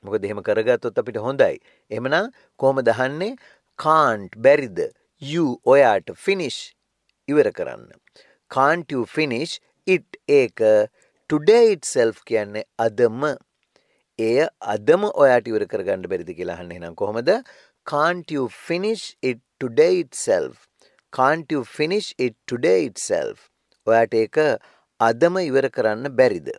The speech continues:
හොඳයි. මේ තවත් උදාහරණයක් බලන්න. කොළඹම දෙදාස් පන්සීයකට වඩා ගැට කපන්නන් ඉන්නවා. කොළඹම, කොළඹම විතරක් ඉන්න අන්න ඒ වගේ අදහසක්. ඒතර මේක අවධාරණය කරනවා. කොළඹ නගරේ විතරක්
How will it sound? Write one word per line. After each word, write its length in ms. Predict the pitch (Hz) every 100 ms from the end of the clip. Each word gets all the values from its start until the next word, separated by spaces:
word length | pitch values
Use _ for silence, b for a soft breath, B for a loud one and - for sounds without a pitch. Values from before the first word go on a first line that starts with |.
| _ _ _ _ -
හොඳයි. 240 | 117 98 - b b _ 120 143
මේ 180 | 165 131 -
තවත් 360 | 117 110 98 95
උදාහරණයක් 580 | 90 85 76 - 55 - _ 98
බලන්න. 340 | 92 71 57 52 _ _ _ _ _ -
කොළඹම 540 | 127 139 175 190 196 196 175
දෙදාස් 340 | 147 156 156 - -
පන්සීයකට 580 | 131 120 131 120 113 110
වඩා 200 | 104 123 117
ගැට 160 | 95 82
කපන්නන් 480 | 92 85 82 80 107 85
ඉන්නවා. 280 | - - _ _ _ _ _ _ _ -
කොළඹම, 540 | 101 127 135 117 147 160 - _ _ b b b b 101
කොළඹම 420 | 104 113 127 147 123
විතරක් 640 | 107 - 151 180 180 - 170
ඉන්න 140 | 170 170
අන්න 140 | 139 143
ඒ 60 | 151
වගේ 200 | 156 143 110
අදහසක්. 380 | 110 98 98 -
ඒතර 160 | 143 139
මේක 120 | 139 143
අවධාරණය 560 | 120 120 120 117 110 104
කරනවා. 340 | 101 95 127 202 B B B -
කොළඹ 260 | 120 143 147
නගරේ 300 | 143 143 135 104
විතරක් 460 | 104 - 156 185